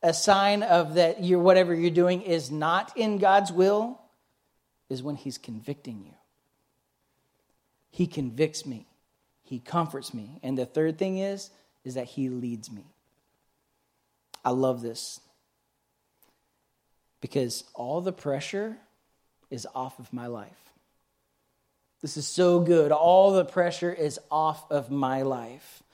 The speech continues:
I'm no longer the leader of my life at this moment.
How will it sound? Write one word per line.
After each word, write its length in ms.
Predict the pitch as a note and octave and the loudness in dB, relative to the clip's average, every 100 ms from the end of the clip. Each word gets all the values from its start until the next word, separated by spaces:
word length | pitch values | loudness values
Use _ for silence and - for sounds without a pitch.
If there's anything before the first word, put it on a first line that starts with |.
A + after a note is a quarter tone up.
| _ _ | _ _
I'm 220 | C#3+ F#3 | 0 4
no 160 | F#3+ F3+ | 6 6
longer 680 | D#3+ E3 F3 G3+ G#3+ A3+ A3 - _ | 4 2 2 2 2 2 -2 -12 _
the 180 | D3 D#3 | -4 -2
leader 440 | D3 D#3+ E3 D3+ | 0 -2 0 0
of 180 | C#3+ C3+ | 0 -2
my 180 | C#3 C3+ | -4 -4
life 360 | C3+ C3 A#2+ B2+ | -4 -6 -8 -16
at 120 | B2 | -12
this 220 | B2+ - | -12 -6
moment. 340 | C3 B2 A#2 | -6 -6 -8